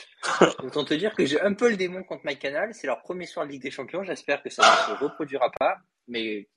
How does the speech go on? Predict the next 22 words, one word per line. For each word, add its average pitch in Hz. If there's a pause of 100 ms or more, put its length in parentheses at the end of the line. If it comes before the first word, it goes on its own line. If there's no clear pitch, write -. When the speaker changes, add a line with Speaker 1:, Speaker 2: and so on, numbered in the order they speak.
Speaker 2:
très -
clairement, 135
c'est 120
inacceptable, 117
quoi. 95
Et 107
puis, 131
ils -
te 135
disent, 135
euh, « 110
Vous 107
pourrez 123
vous 123
connecter 117
d'ici 113
quelques 107
minutes. » 139
Euh, 117
j'ai 107
mis 107
quarante 143